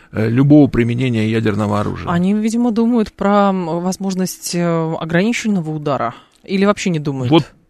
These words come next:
Speaker 1: правильно вы сказали, они думают о возможности ограниченного удара, но совершенно не понимают, что в ответ прилетит сразу же. Причём настолько быстро и настолько мощно, что даже представить себе невозможно,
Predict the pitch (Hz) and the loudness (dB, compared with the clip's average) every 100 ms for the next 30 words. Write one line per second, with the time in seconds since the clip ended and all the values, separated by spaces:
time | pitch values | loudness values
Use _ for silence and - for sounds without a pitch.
0 | _ _ - 156 135 117 110 - 120 143 | _ _ 2 4 4 0 -2 0 2 4
1 | 139 92 127 135 175 170 127 - 120 120 | 2 2 0 4 4 4 0 0 2 2
2 | 123 160 - 113 120 123 131 - 127 120 | 0 -2 0 -2 0 0 0 -2 0 2
3 | 131 180 135 107 123 135 123 160 131 123 | 4 4 4 2 0 0 2 2 2 2
4 | 123 127 131 151 131 - 123 127 127 147 | 2 0 2 2 0 2 2 4 4 2
5 | - 123 127 127 147 - 139 120 101 - | 2 2 2 4 2 2 4 4 2 -8
6 | 110 - _ _ _ _ - - 131 156 | -12 -18 _ _ _ _ -10 -6 2 4
7 | 139 139 - 220 185 156 151 139 - - | 4 2 4 2 4 4 4 4 0 -10
8 | - _ 139 143 - 226 190 143 139 127 | -10 _ 0 0 2 0 4 2 4 2
9 | - 120 - _ _ _ - - 143 135 | -2 -6 -12 _ _ _ -14 0 2 4
10 | 147 143 131 156 - 143 117 101 - 90 | 2 2 2 0 0 0 2 0 -4 -2
11 | 95 104 98 107 107 - | -2 -4 -6 -6 -8 -12